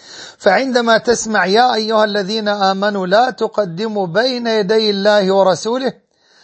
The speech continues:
لا نقدم قولاً على قوله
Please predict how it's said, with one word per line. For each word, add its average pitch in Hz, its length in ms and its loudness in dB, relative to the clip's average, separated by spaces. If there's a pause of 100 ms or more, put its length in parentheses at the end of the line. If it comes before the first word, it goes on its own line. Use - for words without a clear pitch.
(200)
لا 208 300 2
نقدم 220 680 -2
قولاً 214 480 0
على 190 240 2
قوله 175 460 -2